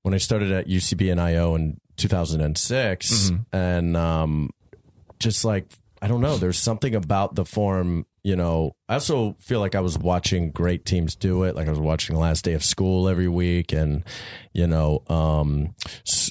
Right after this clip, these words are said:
Speaker 1: uh, back then it was Sweetness and Powerhouse are my two favorite I O teams.
Speaker 2: Okay.
Speaker 1: Um, and, uh, so I, I, I became, like, I, I thought about the Herald a lot and, like, what I liked and what I didn't like. Um,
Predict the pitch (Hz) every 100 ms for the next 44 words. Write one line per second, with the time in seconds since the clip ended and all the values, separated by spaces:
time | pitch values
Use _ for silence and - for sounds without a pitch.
0 | - 85 78 71 - 87 - 90 80 -
1 | - 92 90 92 87 82 80 76 - 92
2 | 90 82 87 87 - 80 80 - 85 85
3 | 80 71 80 85 85 - 90 85 85 85
4 | 87 87 82 98 - - - - 85 82
5 | 80 78 76 76 76 85 - - - 104
6 | 104 101 98 95 - - - 95 98 95
7 | 92 90 87 82 - - - - _ _
8 | _ - 156 135 - 135 - 127 123 127
9 | 165 160 147 131 107 - 113 - 123 107
10 | 98 147 143 135 120 98 98 104 92 87
11 | 90 98 90 85 - 95 87 87 85 85
12 | 85 80 85 76 82 80 - - - -
13 | - - 104 104 104 101